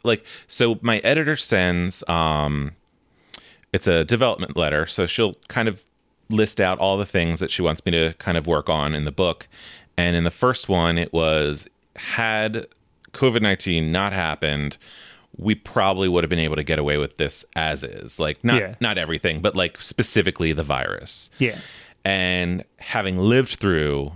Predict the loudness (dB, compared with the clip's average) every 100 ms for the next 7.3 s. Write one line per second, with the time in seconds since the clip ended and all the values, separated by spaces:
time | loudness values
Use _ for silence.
0 | -6 -6 -2 0 0 0 0 -2 -4 -16
1 | -14 0 2 4 2 -2 0 -2 0 -2
2 | 0 0 0 -4 -6 -8 -4 -2 -2 -2
3 | 0 0 -2 -4 -4 -4 -6 -2 -2 -4
4 | -8 _ _ _ _ -14 -6 -2 2 2
5 | 2 4 2 0 -6 0 0 0 -4 -8
6 | -4 -2 0 2 2 2 0 0 0 0
7 | 0 -4